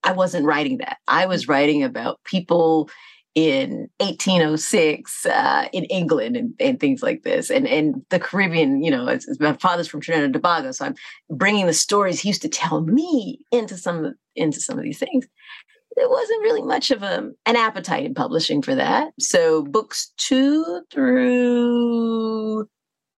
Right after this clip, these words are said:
probably fifteen were independently published. People need to realize, and I think you stress this in your podcast, it's a business.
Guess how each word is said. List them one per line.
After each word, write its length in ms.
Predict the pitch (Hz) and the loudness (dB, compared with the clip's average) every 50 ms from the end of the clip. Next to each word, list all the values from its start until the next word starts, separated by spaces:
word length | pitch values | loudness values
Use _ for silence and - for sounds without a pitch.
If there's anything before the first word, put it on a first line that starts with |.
| _ _ _ _ - | _ _ _ _ -4
probably 220 | - 180 160 156 | -2 0 0 0
fifteen 600 | 156 - 185 196 - - 262 240 247 269 294 339 - _ _ _ _ _ - | -2 -2 -4 -4 -2 0 0 2 2 2 0 -2 -6 _ _ _ _ _ -2
were 140 | - 165 - | -2 -2 0
independently 640 | - 180 170 160 156 - 170 160 - - - - - | 0 -2 0 -2 -2 0 -2 -2 -2 -2 -6 -6 -8
published. 560 | - - - - - - - - - - - _ _ _ _ - | -6 -8 -10 -8 -8 -10 -10 -10 -12 -12 -16 _ _ _ _ 2
People 220 | 277 311 339 339 | 2 2 2 2
need 180 | 311 311 277 226 | 2 2 2 2
to 80 | 233 | 0
realize, 400 | 190 185 170 151 139 120 127 143 | -2 0 0 2 0 0 0 -2
and 80 | 135 156 | -2 -2
I 80 | 160 | -2
think 180 | 160 185 180 165 | -2 -2 -6 -4
you 220 | 175 175 170 151 | -4 -2 -2 -2
stress 320 | 139 - - - 135 139 - | -4 -2 0 0 0 0 -2
this 180 | - 131 - | -8 -10 -4
in 120 | - 269 131 | 0 2 2
your 120 | 254 - | 2 0
podcast, 420 | - - - - - - - - - - _ | 0 -2 -4 -2 -2 -6 -6 -6 -8 -8 _
it's 160 | - 226 226 - | -2 -2 -2 -2
a 40 | |
business. 520 | - - 220 233 - 254 - - - - | 0 0 0 0 -2 -8 -14 -14 -16 -16